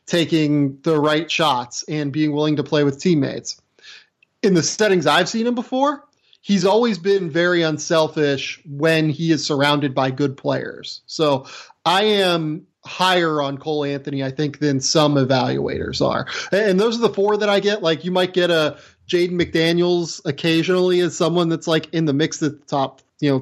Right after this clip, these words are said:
three or so. Uh, it, it's hard beyond that. Like, there just really aren't a lot of, there aren't a lot of,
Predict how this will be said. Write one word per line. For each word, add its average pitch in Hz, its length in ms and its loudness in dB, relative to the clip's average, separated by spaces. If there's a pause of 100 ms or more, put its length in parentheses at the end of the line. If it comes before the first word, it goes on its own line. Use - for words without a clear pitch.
(120)
three 143 360 0
or 165 100 2
so. 165 560 0 (420)
Uh, 131 580 0
it, - 360 -12 (540)
it's 180 400 2
hard 143 420 0
beyond 156 360 0
that. 160 220 0
Like, 135 140 -8
there 147 160 -4
just 151 220 -8
really 156 340 0
aren't 147 440 0 (120)
a 147 80 0
lot 139 320 2
of, 127 500 -2 (440)
there 165 100 2
aren't 208 240 2
a 214 60 2
lot 190 260 2
of, 143 140 -12